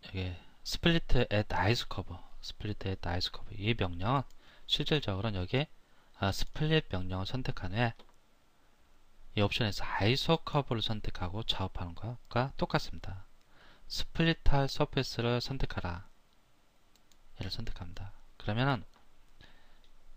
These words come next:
조금 전 봤던 여기 뭐 디렉션 V 토글 이 옵션이 나타납니다.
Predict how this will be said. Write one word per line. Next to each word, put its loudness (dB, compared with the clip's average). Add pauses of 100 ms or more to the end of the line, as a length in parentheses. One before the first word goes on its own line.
(1080)
조금 4
전 0 (840)
봤던 2 (340)
여기 -4
뭐 -8
디렉션 0
V -4
토글 -4 (1300)
이 -2
옵션이 4
나타납니다. -6